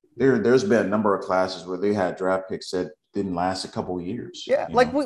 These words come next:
Speaker 2: we,
Speaker 1: so.
Speaker 2: we talked about Houston nailing this draft because they needed just good football players. To an extent, Jacksonville also just needed good football players. But the difference is, is Houston didn't go out and, and reset the market on guys like Christian Kirk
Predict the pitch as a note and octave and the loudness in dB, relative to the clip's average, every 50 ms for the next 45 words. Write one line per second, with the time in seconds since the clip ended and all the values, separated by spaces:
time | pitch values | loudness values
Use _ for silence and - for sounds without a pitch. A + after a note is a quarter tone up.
0 | A3 C#4+ C4+ - - C#4 B3+ - D4+ D#4 - F4 - - - - A3 A#3 A3+ - | -2 -2 -2 -2 -2 -2 -2 -2 -2 -2 -2 0 2 2 2 0 -2 -6 -6 -6
1 | G#3+ E3+ D3 - _ _ _ _ _ _ C#3 C3 C3+ C#3+ E3+ F#3+ G#3 G#3 G3+ F#3+ | -8 -8 -8 -10 _ _ _ _ _ _ -14 -10 -4 -2 0 0 0 0 0 -2
2 | F3+ E3+ D#3+ D3 - E3+ E3+ F3 E3 - - D3 - D#3+ D3 C3 - _ _ _ | -2 -2 -4 -2 0 4 4 4 4 4 0 -4 -4 -2 -4 -4 -6 _ _ _
3 | _ - A#2+ D3 F3 F3+ E3+ E3 D#3+ E3 F3 F#3 E3+ E3 D3 A#2+ A2+ D3 - - | _ -6 -2 0 0 0 0 -2 -4 -4 -2 -2 -2 -2 -4 -4 -2 0 2 2
4 | - - - C#3+ D#3 D3 - D3+ D3+ C#3+ - C#3 A#2+ A2+ - A#2 G2+ G2 A#2 A2 | 2 2 0 0 -2 -2 0 -2 -2 0 2 2 2 2 2 0 -2 -2 -4 -8
5 | - G#3+ B3 C#4 B3+ - - - A#3+ A#3+ - - - _ _ _ _ _ - F3 | -6 -4 -2 -2 -2 0 2 4 4 4 4 2 -2 _ _ _ _ _ 2 2
6 | F#3+ G#3 - - F#3 A#3+ A3 F3+ G3 G#3+ - - D#3+ D#3 C#3 D3 D#3+ F3 E3+ E3 | 2 2 2 0 2 2 4 4 4 2 2 0 -4 -8 -6 -4 -4 -4 -4 -2
7 | C#3 D#3 D3+ - F3 E3+ E3+ D3 B2+ A#2 - A2 F#2 D#2+ - _ _ _ _ _ | -2 -2 0 0 0 0 0 0 0 0 0 -2 -2 -4 -8 _ _ _ _ _
8 | _ _ _ _ _ _ _ _ _ _ _ _ _ _ _ _ _ _ _ _ | _ _ _ _ _ _ _ _ _ _ _ _ _ _ _ _ _ _ _ _
9 | - G#3+ G#3 - F#3 G#3 F3+ - C#4 D4+ D4 D#4+ C#4+ - - C4+ D4+ D#4+ B3+ F#3 | 4 4 4 4 0 0 2 2 2 2 2 2 0 0 0 0 0 0 -2 -2
10 | G#3 G#3+ F#3 - _ _ _ _ _ _ - B3+ D4 E4 D#4+ - F#4 E4+ D#4+ E4+ | -4 -6 -6 -8 _ _ _ _ _ _ 2 2 4 4 4 2 0 2 2 2
11 | D#4+ D#4 C#4+ C#4 B3 A#3 B3+ D4 C#4+ A3+ A#3 A3 F#3+ F3 - - _ - A3+ A3 | 2 4 4 6 6 8 8 8 8 6 2 -2 -4 -6 -10 -16 _ -2 0 0
12 | G#3 F#3+ E3 F3+ B3 C#4 C4+ - - C#4+ C#4 C#4 - - A3 G3 A#3 C4 C#4 C#4 | 2 2 0 0 0 0 -2 0 0 0 2 2 2 0 2 4 4 2 2 2
13 | B3+ A3 G3+ G3 F3+ D#3+ F3 F#3+ A3 A3+ - - G#3 - _ - - F#3+ A#3 C4 | 2 0 2 0 0 2 2 4 4 2 0 -2 -8 -10 _ -10 -4 -2 -2 -2
14 | - - - B3+ A3 G3 D3 - - G3+ B3 B3 G3 F#3+ - | -2 -4 -6 -6 -6 -6 -4 0 4 6 6 6 4 2 -4